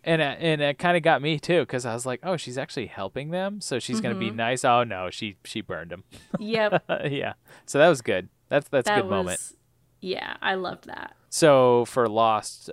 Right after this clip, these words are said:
Speaker 1: uh, favorite moment, why don't you pick yours first? I'm gonna have to think about mine.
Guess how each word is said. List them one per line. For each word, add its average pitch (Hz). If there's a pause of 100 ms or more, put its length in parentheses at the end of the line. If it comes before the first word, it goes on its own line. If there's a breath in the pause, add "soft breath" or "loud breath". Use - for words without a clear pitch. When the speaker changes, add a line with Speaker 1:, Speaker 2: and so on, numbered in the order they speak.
Speaker 1:
uh, 95
favorite 117
moment, 117
why 131
don't -
you 117
pick -
yours 92
first? 90
I'm 104
gonna 98
have 92
to -
think -
about -
mine. 98